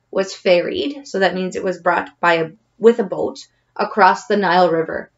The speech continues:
There, priests were waiting. Their job was to make his body into a mummy.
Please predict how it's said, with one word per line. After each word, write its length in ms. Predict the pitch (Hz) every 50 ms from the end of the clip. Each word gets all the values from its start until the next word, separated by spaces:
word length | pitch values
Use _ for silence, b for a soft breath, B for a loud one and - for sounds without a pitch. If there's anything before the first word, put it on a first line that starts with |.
| _ _ _ _ _ _ _ _ _ _
There, 340 | - 196 214 226 254 285 285
priests 360 | - - 311 330 320 - - 320
were 140 | 311 302
waiting. 480 | 226 175 175 170 165 160 156 - - - _ -
Their 400 | - 175 180 185 196 254 330 302
job 340 | - 202 165 175 180 -
was 180 | 190 208 208 -
to 100 | - 220
make 220 | 196 180 165 165
his 200 | - 254 247 214
body 560 | 180 - 233 240 208 - - 214 214 214 202 _ _ _ _ _ -
into 560 | 233 262 262 226 - 196 180 175 202 - - -
a 40 | -
mummy. 380 | 302 359 339 247 - - -